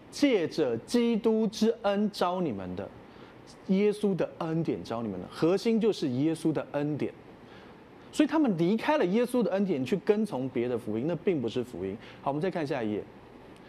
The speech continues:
但无论是我们，是天上来的使者，若传福音给你们，与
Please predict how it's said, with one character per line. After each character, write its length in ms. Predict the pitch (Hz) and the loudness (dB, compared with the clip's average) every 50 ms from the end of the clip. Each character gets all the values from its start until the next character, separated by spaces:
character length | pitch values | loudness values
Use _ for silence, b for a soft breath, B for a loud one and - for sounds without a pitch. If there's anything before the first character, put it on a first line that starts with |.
| B B B B B B B B B - - - - - - - - - | B B B B B B B B B -20 -20 -20 -20 -20 -20 -10 -2 2
但 160 | 294 277 240 | 2 2 4
无 120 | 196 180 | 4 2
论 160 | 196 214 190 165 | 2 2 2 2
是 100 | - 143 | 0 0
我 140 | 127 107 | 0 0
们， 120 | 92 85 78 - - - - - - | -2 -6 -10 -14 -18 -20 -20 -16 -8
是 240 | - - 160 147 139 | -2 0 0 0 2
天 300 | - - 208 208 214 202 | 2 2 2 2 2 0
上 200 | - 214 180 143 | 0 -2 -2 0
来 120 | 120 113 113 | -2 -2 -2
的 80 | 120 | -2
使 220 | 117 - - 113 120 | -4 -4 -4 -4 -4
者， 180 | 123 - 110 - 120 | -2 -2 -4 -2 -2
若 160 | 143 143 131 | -2 -2 -2
传 240 | - 156 147 170 180 | -2 -2 -2 -2 0
福 160 | 165 175 196 | 0 0 0
音 80 | 208 | 2
给 80 | 170 180 | 0 0
你 80 | 185 180 | 0 0
们， 180 | 160 147 139 | 0 -2 -2
与 300 | - 151 139 139 143 139 | 0 0 0 0 0 -2